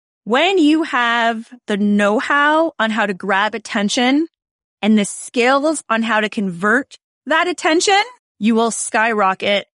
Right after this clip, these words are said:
in your industry. Hands down, you will. So the first step is knowing how to grab that attention and then how to convert that attention. We are all vying for attention. It's crazy how many, like, I was reading a stat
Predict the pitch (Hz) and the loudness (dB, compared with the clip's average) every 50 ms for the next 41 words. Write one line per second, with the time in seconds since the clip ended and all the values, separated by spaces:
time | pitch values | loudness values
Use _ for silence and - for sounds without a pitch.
0 | _ _ _ - 214 202 196 202 - - 185 180 170 165 - - - - - - | _ _ _ -2 0 2 2 0 0 -2 -2 -4 -4 -4 -6 -6 -6 -8 -10 -12
1 | _ _ _ _ _ - - 254 247 254 262 254 226 226 214 214 214 208 214 220 | _ _ _ _ _ -6 -2 -2 0 0 0 0 0 0 0 0 0 0 0 -2
2 | 220 - _ _ _ _ _ _ _ _ - 202 214 180 175 165 160 - - - | -4 -6 _ _ _ _ _ _ _ _ 0 2 2 4 2 2 0 0 -4 -10
3 | _ _ _ _ _ _ _ - - 277 262 254 240 - _ - 254 240 302 370 | _ _ _ _ _ _ _ -6 -2 0 0 0 0 -2 _ -8 -4 -2 0 0
4 | 392 - 440 285 339 339 320 - - - 233 233 247 247 262 277 269 277 247 254 | 0 0 0 0 0 0 0 -2 -2 -2 0 2 2 2 2 2 2 0 0 0
5 | 233 240 226 - - 247 226 214 202 - - 190 180 196 202 202 208 214 220 202 | 0 0 -2 -4 -4 -4 -4 -4 -6 -8 -12 -6 -2 0 0 2 2 0 0 0
6 | 240 233 233 226 - 285 240 247 - 285 254 - 240 233 240 254 254 247 226 262 | -2 -2 -2 -2 -2 -2 -2 0 -2 -2 -2 0 0 2 2 2 2 0 0 0
7 | 247 254 247 247 - - 226 208 190 214 240 254 247 - 220 220 208 190 190 - | 0 0 0 -2 -2 -2 -4 -2 0 0 0 0 0 -2 -2 -2 -2 -2 -4 -4
8 | 240 202 180 - - 196 170 - _ - 240 262 277 277 254 - 277 277 285 311 | -4 -6 -4 -6 -8 -8 -10 -12 _ -4 0 0 2 2 2 2 2 4 4 4
9 | 330 320 311 277 226 208 220 214 214 214 220 226 214 - 220 202 196 - 214 185 | 4 4 2 2 0 0 2 2 2 0 0 -2 -2 -2 -2 -4 -4 -4 -6 -6
10 | 165 - - - - 208 - _ _ _ _ _ _ - 262 233 - - - - | -6 -6 -10 -10 -12 -16 -20 _ _ _ _ _ _ -4 -4 -4 -4 -6 -4 0
11 | 269 294 330 330 277 226 226 208 202 202 202 - - 285 262 254 262 277 277 269 | 2 2 2 2 0 -2 -4 -4 -4 -6 -6 -6 -4 -2 0 2 2 2 2 2
12 | 254 240 226 226 226 226 226 220 170 226 214 214 214 214 208 214 233 254 269 254 | 2 2 2 0 0 -2 -2 -2 0 0 0 0 0 -2 -2 0 2 2 4 4
13 | 247 226 - - - 214 202 196 196 196 | 2 2 0 -2 0 0 2 0 0 -2